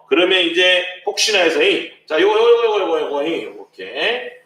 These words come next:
자, 요렇게, 이렇게. 빨간색 그러면 Y가 보이네요. A. 빨간색 Y가 보이네요. 그러면 여기는 Y는, Y는 뭐에다가 B에다가 삼십육 도를 더하면 됩니다.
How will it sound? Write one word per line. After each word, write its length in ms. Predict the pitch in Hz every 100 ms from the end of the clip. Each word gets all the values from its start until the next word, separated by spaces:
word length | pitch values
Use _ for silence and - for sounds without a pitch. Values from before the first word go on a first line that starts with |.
| _
자, 80 | -
요렇게, 760 | 110 143 165 180 190 175 143
이렇게. 420 | - 131 156 170 -
빨간색 520 | 160 180 185 170 160
그러면 440 | 156 143 147 135
Y가 360 | - - 127 120
보이네요. 320 | - 107 - -
A. 280 | 147 135 - _ _ -
빨간색 580 | 139 139 139 127 117
Y가 380 | 113 117 120 120
보이네요. 340 | 113 113 104 98 135 190 226 - - - -
그러면 500 | 110 135 175 170 -
여기는 320 | 135 127 180 220 220 - - _ -
Y는, 500 | - - - - - - _ _ _ _ - _ _
Y는 760 | 110 113 131 139 160 160 160 -
뭐에다가 880 | 165 156 - - - 165 - - - -
B에다가 1120 | - 147 160 143 - - - - 175 - - - -
삼십육 840 | - - 175 170 - 110 101 -
도를 640 | - - 160 208 214 - -
더하면 360 | - - -
됩니다. 320 | - _ -